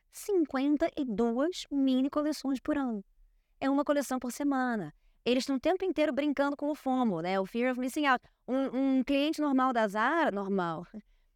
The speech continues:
é, vai na loja dezessete vezes por ano, enquanto antigamente você ia duas, três. Então, assim, você tá o tempo todo fomentando isso. Só que isso tem um peso enorme pro planeta.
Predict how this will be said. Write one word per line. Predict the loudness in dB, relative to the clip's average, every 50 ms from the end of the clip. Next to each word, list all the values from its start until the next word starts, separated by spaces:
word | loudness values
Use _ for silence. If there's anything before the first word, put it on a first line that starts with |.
| _ _
é, | -2 0 0 2 2 0 0
vai | 0 0 2 2
na | 4 4
loja | 4 2 2 2 0
dezessete | -2 -2 -2 -4 -2 0 0 0 0 0 -2
vezes | -2 -2 -2 -2 -4
por | -6 -4 0
ano, | 0 0 0 0 -2 -2 -4
enquanto | -6 -6 -4 -6 -4 -4
antigamente | -6 -6 -2 -2 0 0 0 0 0
você | 0 0
ia | 0 0
duas, | 0 -2 -4 -2 0 0 2 0 0 -2 -2 -4 -4
três. | -4 -2 0 2 2 4 2 2 0 -2
Então, | -4 -4 -2 -2
assim, | -2 -2 0 -2 -2
você | 0 0 -2
tá | 0 2 0
o | 0 2
tempo | 2 0 0 0 -2 -6 -4 _
todo | 2 2 4 4 4 2 0 -4
fomentando | -4 -4 -2 -2 0 0 -2 -2 -2 -2 -2 -2 -4 -4 -4
isso. | -2 -2 -2 -2 -4 -4 -6 -10 -6
Só | -6 -6 -4
que | -4 -4
isso | -4 -4 -6
tem | -6 -4 -4 -2 0 0 0 -2
um | -2 -2 -2 -4 -2
peso | -2 0 2 2 2 2 0 -2
enorme | 0 2 2 2 2 2 2 2 0 0 -2
pro | -4 -4
planeta. | 0 0 0 0 0 -2 -2 -2 -2 -4 -6 -6